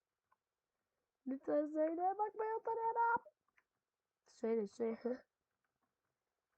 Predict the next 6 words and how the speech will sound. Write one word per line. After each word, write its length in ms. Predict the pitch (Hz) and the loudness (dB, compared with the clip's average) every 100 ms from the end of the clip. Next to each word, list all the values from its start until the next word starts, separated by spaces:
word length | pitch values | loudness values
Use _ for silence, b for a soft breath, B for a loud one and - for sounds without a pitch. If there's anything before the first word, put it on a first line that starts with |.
| _ _ _ _ _ _ _ _ _ _ _ _ _ _ _ _ _ _ _ _ _ _ _ _ _ - | _ _ _ _ _ _ _ _ _ _ _ _ _ _ _ _ _ _ _ _ _ _ _ _ _ -4
Buralarda 380 | 302 370 392 | -2 -2 -4
bir 100 | 330 | -6
yerlerde 380 | 330 330 339 349 | -8 -10 -14 -16
olması 500 | 370 311 311 _ - | -14 -16 -16 _ -12
lazım 320 | 294 240 226 | -10 -8 -10
mı? 100 | 233 | -12